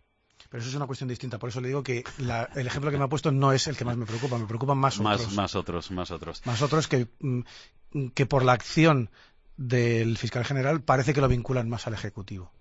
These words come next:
Speaker 2: Eh, ¿está la corrupción, se lo tengo que preguntar, en España tan extendida como pensamos los ciudadanos?
Speaker 1: Pues primero hay que relativizarlo. Es decir, n-, n-, no todo el mundo es corrupto, ni todas las instituciones están corrompidas,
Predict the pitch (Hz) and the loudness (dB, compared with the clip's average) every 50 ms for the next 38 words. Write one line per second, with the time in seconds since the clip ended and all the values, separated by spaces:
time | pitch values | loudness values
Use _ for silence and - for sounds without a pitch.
0 | _ - - - - - - - - - _ _ - - - _ _ - - _ | _ -20 -20 -20 -20 -20 -20 -20 -20 -20 _ _ -20 -20 -20 _ _ -20 -20 _
1 | _ - 113 110 107 107 107 107 104 - - 120 117 131 127 135 127 110 104 - | _ -4 0 2 2 4 4 2 2 0 0 0 0 0 0 0 0 0 -2 -2
2 | - 110 95 85 87 92 110 123 95 85 76 82 82 85 82 107 101 90 90 95 | -2 -4 -2 -2 -2 -2 -2 -2 -4 -4 -6 -6 -8 -4 -2 -2 -2 0 -2 -4
3 | - - 107 98 95 95 - 101 98 98 92 - - 98 90 95 92 92 90 85 | -2 -2 -2 0 0 0 0 0 0 0 -2 -2 -4 -2 -2 0 0 -2 -2 -4
4 | 90 90 85 - 92 82 - 90 85 90 95 92 82 - - 90 85 82 82 85 | -4 -6 -4 -6 -8 -8 -6 -8 -8 -8 -8 -8 -10 -10 -10 -10 -10 -8 -10 -12
5 | 87 87 - - - - - - - - - - _ _ _ - _ _ _ _ | -12 -14 -16 -18 -20 -20 -20 -20 -20 -20 -20 -20 _ _ _ -20 _ _ _ _
6 | _ _ _ _ _ _ _ _ _ _ _ _ _ _ _ _ _ _ _ _ | _ _ _ _ _ _ _ _ _ _ _ _ _ _ _ _ _ _ _ _
7 | _ _ _ _ _ _ _ _ _ _ _ _ _ _ _ _ _ _ _ _ | _ _ _ _ _ _ _ _ _ _ _ _ _ _ _ _ _ _ _ _
8 | _ - _ _ - - 110 - - 117 117 123 117 120 113 123 107 107 110 101 | _ -20 _ _ -6 -6 -6 -2 -2 0 0 2 0 0 0 -2 -2 -2 -4 -2
9 | 110 107 104 - 120 113 123 147 175 165 147 123 101 107 101 92 98 101 95 98 | -2 -4 -4 -4 -4 -6 -6 -6 -10 -10 -12 -12 -10 -10 -10 -10 -10 -12 -12 -12
10 | 98 - - 107 107 - - 117 107 104 107 113 120 113 117 117 107 - 113 107 | -14 -14 -14 -16 -16 -16 -16 -14 -12 -12 -12 -10 -10 -8 -10 -10 -8 -8 -8 -8
11 | 110 113 110 101 - - 104 110 131 127 - 120 107 104 101 - 110 113 104 101 | -8 -8 -10 -10 -10 -12 -10 -10 -10 -10 -10 -10 -8 -8 -8 -8 -8 -8 -8 -8
12 | 110 110 101 107 113 107 - 113 113 117 120 123 117 127 123 143 156 - | -10 -10 -8 -8 -10 -8 -8 -10 -10 -8 -10 -8 -6 -6 -6 -6 -6 -8